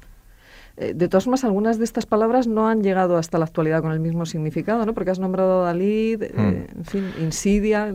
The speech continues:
Speaker 2: Sí, algunas han cambiado de significado, otras como espía se usan hoy en día todavía. Y, por ejemplo, barruntar. Bueno, barruntar hoy en día es algo como adivinar.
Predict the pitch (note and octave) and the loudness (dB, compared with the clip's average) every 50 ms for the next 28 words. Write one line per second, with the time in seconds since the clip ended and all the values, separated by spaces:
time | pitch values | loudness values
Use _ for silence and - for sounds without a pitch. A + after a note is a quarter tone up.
0 | F#3+ G3 - - - A#2 A2 G2+ G2 G#2+ A2+ A#2 B2 - - A2 G#2 G#2 G#2 G#2 | -8 -10 -2 2 4 6 6 6 6 4 4 4 4 4 4 4 4 4 4 4
1 | G2+ G2 - G2 F#2 G2+ - - A2+ A#2 G#2+ G2+ G#2+ - G2+ - - F2+ E2 D#2+ | 2 2 0 -2 -2 -2 0 0 2 4 4 2 2 2 -2 -2 -2 -2 -2 -2
2 | - - G#2+ G#2+ F#2 D#2+ E2 - E2+ D#2+ E2 F2+ G2 F#2+ F2+ F2 E2+ E2+ F2 E2+ | -2 0 2 2 2 0 -2 -4 -6 -6 -6 -6 -6 -4 -2 -2 0 0 0 -2
3 | E2+ E2+ F2+ F2+ E2+ - F2+ F2 F#2+ F#2+ F#2+ F#2+ G2 - - - - - - - | 0 0 -2 -2 -2 -4 -4 -2 0 0 0 -2 -4 -8 -14 -20 -20 -20 -20 -20
4 | - - - - - F#2 F2+ F2 F2 - E2 - F#2 G2 G#2+ F#2+ F#2 F2+ E2 D#2+ | -20 -20 -20 -8 -4 -2 -2 -2 -2 -2 -4 -2 2 2 4 4 4 2 0 0
5 | D#2 D2+ D#2+ - G2+ G2 F#2+ E2+ F#2 F#2 - E2 E2 F2 E2+ D#2+ E2 G2 F#2+ F#2+ | -2 -2 0 0 0 0 0 -2 -4 -4 -4 -6 -6 -4 -6 -4 -2 -2 0 0
6 | G2+ G2 F#2+ G2 F#2+ F#2 G#2 G2 F#2 F2+ - G2 - - - F2+ - G2 F#2 F#2+ | 0 0 0 0 0 0 0 -2 -2 -4 -6 -8 -8 -8 -8 -6 -4 -2 -2 -2
7 | F2+ - F#2 F#2 F2 D#2+ E2+ G2 - - F2+ F2+ E2 F2+ E2+ F#2 G#2 G#2 F#2+ - | 0 0 0 2 2 0 0 -2 -4 -6 -6 -6 -4 -2 0 0 0 0 0 -4